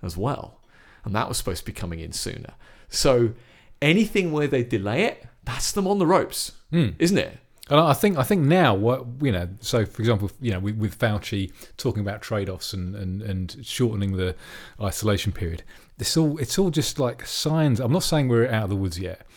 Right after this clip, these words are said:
Speaker 2: but it's
Speaker 1: No.
Speaker 2: all signs that the tide is
Speaker 1: Right.
Speaker 2: turning slightly.
Speaker 1: It's signs that we're winning.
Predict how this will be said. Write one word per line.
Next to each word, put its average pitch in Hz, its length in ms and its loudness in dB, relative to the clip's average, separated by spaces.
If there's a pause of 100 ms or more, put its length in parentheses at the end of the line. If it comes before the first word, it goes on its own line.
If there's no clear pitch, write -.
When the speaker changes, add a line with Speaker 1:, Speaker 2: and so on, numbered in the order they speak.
(220)
Speaker 2:
but 101 80 -4
it's 92 80 2
Speaker 1:
No. 85 80 4
Speaker 2:
all 80 60 2
signs 92 580 -2
that 95 100 -4
the 104 120 -8
tide 107 340 -2
is 98 100 -2
Speaker 1:
Right. 123 140 6
Speaker 2:
turning 92 320 -2
slightly. 92 500 -8 (180)
Speaker 1:
It's 156 220 0
signs 151 420 0
that - 100 -4
we're 101 200 0
winning. 82 600 -4